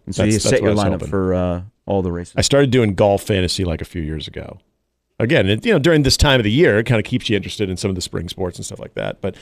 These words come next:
Speaker 2: I, I have heard, you're not the first one I've heard that does a, uh, uh, fantasy nascar league. It's just, I, I'm, I'm very interested. I'd almost like to.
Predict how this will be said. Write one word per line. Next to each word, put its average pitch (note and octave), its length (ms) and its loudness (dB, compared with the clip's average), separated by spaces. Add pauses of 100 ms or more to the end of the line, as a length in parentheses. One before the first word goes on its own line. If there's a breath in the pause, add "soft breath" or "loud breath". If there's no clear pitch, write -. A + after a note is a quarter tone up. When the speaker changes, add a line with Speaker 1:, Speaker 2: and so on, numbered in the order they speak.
(160 loud breath)
Speaker 2:
I, B2+ 280 2
I B2+ 140 4
have A#2 380 4
heard, - 180 0
you're B2+ 100 4
not C3+ 160 2
the - 60 -2
first A#3 320 2
one B2+ 100 2
I've G#2+ 120 0
heard G#2 160 2
that F#2+ 140 2
does F#2+ 260 2
a, F2+ 260 2
uh, E2+ 200 -6 (680)
uh, - 380 -2
fantasy A2 400 0
nascar G2+ 560 -2 (220)
league. C#3 340 0 (400 soft breath)
It's - 180 -4
just, - 320 -2
I, A2+ 220 2
I'm, A2+ 200 2
I'm C3 180 2
very D#3+ 280 4
interested. B2+ 280 0
I'd C3+ 160 4
almost A#3 280 4
like F#3+ 180 2
to. C3 160 4